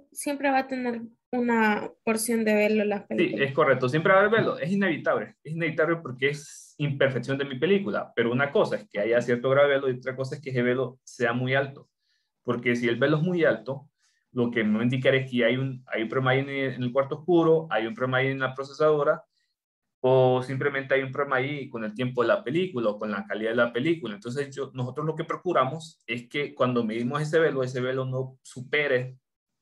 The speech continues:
Speaker 2: eh, cierto valor. En este caso, los valores no tienen que superar cero punto dieciocho para mamografía ni cero punto veintiuno para grafía convencional.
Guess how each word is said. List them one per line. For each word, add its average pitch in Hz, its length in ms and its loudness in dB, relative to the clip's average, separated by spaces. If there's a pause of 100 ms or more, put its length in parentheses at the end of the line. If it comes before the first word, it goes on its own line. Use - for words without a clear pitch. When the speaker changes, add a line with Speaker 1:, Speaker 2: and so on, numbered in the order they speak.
Speaker 2:
eh, 107 240 -4
cierto 120 380 -2
valor. 104 240 2
En 107 60 -8
este 120 180 -6
caso, 139 240 0
los 143 160 -2
valores 175 600 2 (480)
no 117 140 -8
tienen 123 220 0
que 135 80 0
superar 151 420 2
cero 120 220 -2
punto 131 180 -4
dieciocho 135 300 -6
para 135 120 0
mamografía 156 580 -2
ni 139 100 -6
cero 123 260 -4
punto 127 280 -4
veintiuno 131 520 -6
para 107 300 0 (180)
grafía 113 260 -4
convencional. 117 640 -6